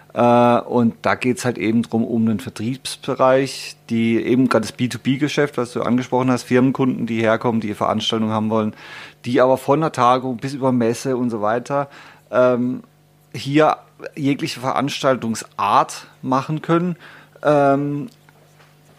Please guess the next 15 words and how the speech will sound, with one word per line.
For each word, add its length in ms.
die 160
zu 140
betreuen. 760
Das 140
ist 100
eigentlich 340
mal 220
die 280
erste 680
Aufgabe 440
des 120
Confertainments, 760
dann 180
die 80
Organisation 1200